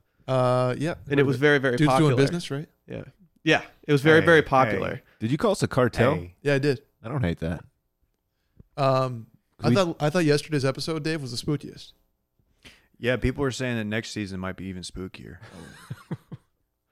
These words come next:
Speaker 1: What are we doing next?
Speaker 4: Like next
Speaker 3: Next
Speaker 4: spooky
Speaker 3: season?
Speaker 4: season?
Speaker 1: No, I mean next week. There's a replacement, right?
Speaker 3: Worst of.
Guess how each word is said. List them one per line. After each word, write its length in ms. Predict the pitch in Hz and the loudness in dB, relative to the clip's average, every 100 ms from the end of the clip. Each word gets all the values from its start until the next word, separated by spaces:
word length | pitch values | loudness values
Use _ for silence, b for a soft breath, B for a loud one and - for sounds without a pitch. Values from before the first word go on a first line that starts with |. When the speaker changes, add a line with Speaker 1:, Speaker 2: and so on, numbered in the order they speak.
| - | -8
Speaker 1:
What 100 | 143 | 0
are 40 | |
we 80 | 151 | 2
doing 240 | 143 147 131 | 2 0 -2
next? 400 | 151 - - _ _ _ _ _ _ _ _ _ _ _ _ - | -6 -8 -20 _ _ _ _ _ _ _ _ _ _ _ _ -12
Speaker 4:
Like 140 | 107 | -8
next 220 | 92 92 98 | -4 -4 0
Speaker 3:
Next 120 | 110 | 0
Speaker 4:
spooky 180 | 117 127 | 2 -2
Speaker 3:
season? 180 | 160 | -2
Speaker 4:
season? 260 | 151 165 143 _ _ | -4 -6 -10 _ _
Speaker 1:
No, 160 | 135 127 | -8 -6
I 60 | |
mean 140 | 123 120 | -6 -8
next 240 | 123 - | -8 -6
week. 200 | 131 123 _ _ _ _ _ _ _ _ - | -6 -6 _ _ _ _ _ _ _ _ -10
There's 120 | 127 | -8
a 60 | |
replacement, 480 | 120 - 147 - - | -8 -2 -2 -2 -10
right? 200 | 117 135 _ _ _ _ - | -12 -12 _ _ _ _ -8
Speaker 3:
Worst 260 | 113 - | -8 -4
of. 260 | 123 98 | -2 -2